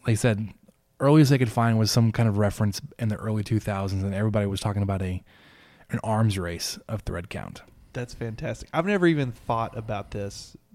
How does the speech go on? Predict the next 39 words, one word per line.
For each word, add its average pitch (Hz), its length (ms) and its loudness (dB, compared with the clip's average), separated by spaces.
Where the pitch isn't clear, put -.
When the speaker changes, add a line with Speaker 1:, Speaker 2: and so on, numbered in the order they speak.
Speaker 2:
but 110 260 -2
it, - 240 -8
Speaker 1:
Oh, 123 60 4
Speaker 2:
it 113 40 2
Speaker 1:
they 131 100 8
went 120 160 8
Speaker 2:
makes 104 140 2
Speaker 1:
into 104 120 0
Speaker 2:
so 131 100 8
Speaker 1:
depth. 117 100 4
Speaker 2:
much - 240 -2
sense. - 540 -10
Speaker 1:
It 113 120 -4
was, 120 200 2
it 139 60 -14
was, 131 220 -4
so, 160 120 2
I, - 60 -14
I - 60 -14
Speaker 2:
No, 160 80 10
Speaker 1:
say 165 80 8
Speaker 2:
I've, 185 140 8
Speaker 1:
in 127 100 8
Speaker 2:
I've 196 160 8
Speaker 1:
depth. 180 100 -4
Speaker 2:
noticed 170 480 6
thread 143 220 0
count, 123 360 -4
and 110 100 -6
I've, 110 160 -6
you 123 160 -6
just 117 300 -4
immediately 135 400 2
assume, 117 380 0
"Oh, 104 200 0
well, - 320 -10
this - 240 -14
one - 240 -18
has, - 480 -16